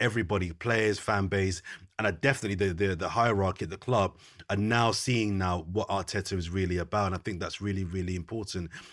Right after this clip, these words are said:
And I think having people like Saka at the core, he's the, he's the jewel in the crown at, at Arsenal at the moment. And I think protecting him in terms of, you know, him being at the club, I think is essential, because I think whether Arsenal finish fifth or fourth this season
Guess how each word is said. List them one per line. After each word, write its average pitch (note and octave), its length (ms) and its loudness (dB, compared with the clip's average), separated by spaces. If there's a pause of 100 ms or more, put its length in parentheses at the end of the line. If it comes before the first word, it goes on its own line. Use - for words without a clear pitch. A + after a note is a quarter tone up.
(120)
And F#2+ 80 2
I - 20 0
think G2 360 -6
having A#2+ 280 2
people A2 320 -4
like F#2+ 240 0
Saka F#2+ 540 0 (360)
at G2 120 -2
the G2 80 -4
core, G2 580 4 (200)
he's B2 240 0
the, G#2 80 -4
he's B2 280 2
the G#2+ 100 -4
jewel A#2+ 220 0
in G2+ 80 0
the G2 80 0
crown A2 340 2
at, E2 240 -8
at F#2 120 -2
Arsenal F#2+ 300 -2
at - 20 -10
the F#2+ 80 -4
moment. F#2 480 0 (280)
And G2 80 -6
I G2 40 -4
think F#2+ 200 -8
protecting A2+ 520 -4
him G#2+ 180 2
in G2 80 0
terms G2 340 0
of, F#2 240 0 (460)
you F#2 160 -10
know, A2 100 0
him G#2 200 2
being G#2+ 220 2
at F2+ 80 -6
the F#2+ 80 -4
club, G2+ 420 0 (220)
I G2+ 100 0
think G2+ 220 0
is F#2+ 80 0
essential, G2 480 -2
because F2+ 320 -4
I F2+ 80 -2
think G2 280 -4
whether G#2+ 180 0
Arsenal B2+ 340 0
finish A2+ 280 -4
fifth - 400 -4
or G2 140 -2
fourth B2 400 -4
this F#2+ 160 -6
season F2 480 -4